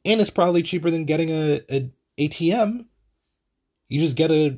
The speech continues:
couple hundred dollar, uh, tap and ship thing, right? But I guess also since it's,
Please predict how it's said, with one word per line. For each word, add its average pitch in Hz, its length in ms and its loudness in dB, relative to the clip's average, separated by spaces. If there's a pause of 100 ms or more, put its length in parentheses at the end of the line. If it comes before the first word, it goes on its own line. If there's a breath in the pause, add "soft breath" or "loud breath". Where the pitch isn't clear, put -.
(100)
couple 156 260 -4
hundred 160 220 -4
dollar, 131 460 0 (500)
uh, 110 280 -2 (840)
tap 127 280 -2
and 113 480 -6
ship - 340 -6
thing, 120 460 -4 (160)
right? 98 300 -4 (220 loud breath)
But 139 100 2
I 131 40 2
guess 147 220 2
also 120 320 0
since 110 300 -6
it's, - 280 -10